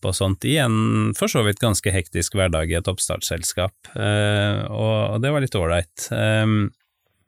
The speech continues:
jeg tror en del av de tingene som kjennetegner meg er at jeg er, eh, jeg er omsorgsfull. Jeg har, eh, veldig fokus på åpenhet og,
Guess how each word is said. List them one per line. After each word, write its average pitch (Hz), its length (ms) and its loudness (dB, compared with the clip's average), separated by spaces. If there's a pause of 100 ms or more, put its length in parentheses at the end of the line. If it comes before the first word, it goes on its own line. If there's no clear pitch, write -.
(120)
jeg 101 140 0
tror 127 180 4
en 135 160 4
del 110 160 4
av 113 140 4
de 110 100 2
tingene 90 320 0
som 110 160 0
kjennetegner 85 560 0
meg 95 240 2
er 101 240 2
at - 160 -4
jeg 87 240 4
er, 101 140 -2
eh, 92 580 -2 (300)
jeg 104 240 4
er - 100 -2
omsorgsfull. 107 640 2 (440)
Jeg 113 260 2
har, 107 340 4
eh, 113 140 2
veldig 101 500 2
fokus 92 480 -2
på - 160 -2 (380)
åpenhet 85 640 -4
og, 92 100 0